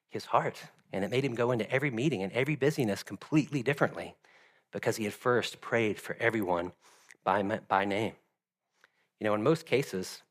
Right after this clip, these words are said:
when it comes to blessing other people, God's not gonna call you to do something outside of your normal rhythms and schedules. Instead, what God, God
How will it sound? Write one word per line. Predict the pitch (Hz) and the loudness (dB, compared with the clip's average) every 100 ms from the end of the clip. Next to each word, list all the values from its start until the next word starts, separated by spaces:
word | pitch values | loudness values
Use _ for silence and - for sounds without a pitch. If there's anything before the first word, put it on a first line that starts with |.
| _ _ - | _ _ -4
when | |
it | 95 | 0
comes | 123 117 | 2 0
to | 101 | 0
blessing | 104 110 120 104 | 0 0 0 0
other | 98 | 0
people, | 117 110 92 | -4 -6 0
God's | 110 135 | 0 2
not | 117 | 0
gonna | 104 | -2
call | 95 - 110 | -6 0 0
you | 104 | 2
to | 92 | -4
do | 101 | -4
something | 101 101 87 90 87 - - - - | 0 0 0 -4 -4 -12 -20 -20 -2
outside | 120 - - 107 98 95 | 0 0 2 4 4 0
of | 90 | -2
your | 101 | 0
normal | 101 104 104 98 | 2 4 0 0
rhythms | 110 110 110 - | 0 2 2 0
and | 87 | -2
schedules. | - 110 82 - | 2 0 -2 -8
Instead, | 92 120 120 | -2 0 0
what | 104 | 0
God, | 104 - | -4 0
God | 107 104 | 2 2